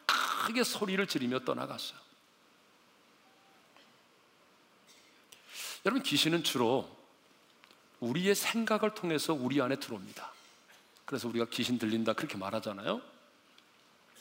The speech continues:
여러분, 제가 이제 목회를 하면서 보니까 이놈의 귀신은요, 내가 열어주기 때문에 들어와요. 이제 이렇게 말하면 성도님들이 이렇게 말해요.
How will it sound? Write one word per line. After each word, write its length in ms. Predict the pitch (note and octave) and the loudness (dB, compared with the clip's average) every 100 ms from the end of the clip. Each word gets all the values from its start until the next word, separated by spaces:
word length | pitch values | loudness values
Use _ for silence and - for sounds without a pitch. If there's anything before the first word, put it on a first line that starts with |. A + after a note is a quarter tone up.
| - - - - | -20 -20 -18 -2
여러분, 220 | B2+ F3 | 2 2
제가 240 | E3 B2+ D3 | 2 2 4
이제 100 | C3 | 4
목회를 300 | E3 - C#3+ | 2 2 2
하면서 240 | C#3+ C#3 | 2 0
보니까 640 | A2 G2 - - G#2 A#2 - - _ - _ _ _ _ _ - - | 0 -4 -6 -8 -6 -8 -10 -20 _ -20 _ _ _ _ _ -16 0
이놈의 220 | D#3+ G#3 | 2 4
귀신은요, 680 | C3+ B2+ B2+ G#2 D3 G#2 F#2 - - _ _ _ - | 4 4 4 2 2 0 -4 -18 -20 _ _ _ -4
내가 420 | B2 D3 F3+ E3+ | 0 4 4 4
열어주기 420 | F3+ F#3+ G3+ G3 | 6 6 4 -2
때문에 300 | - C#3+ C3 | -2 -2 -2
들어와요. 360 | - - - - - - - - _ _ _ _ _ - - | -6 -10 -12 -14 -20 -20 -20 -20 _ _ _ _ _ -16 -2
이제 120 | D#3+ | 0
이렇게 220 | G3 - | 2 0
말하면 540 | A#2 G#2+ G#2+ C3 A2+ - - - | 2 4 4 2 0 -4 -16 -10
성도님들이 640 | - C3 C#3 C3 G#2+ A#2 | -4 0 2 2 0 -2
이렇게 260 | A#2 C#3 - | -2 -2 -4
말해요. 280 | F#2+ G2+ | -10 -12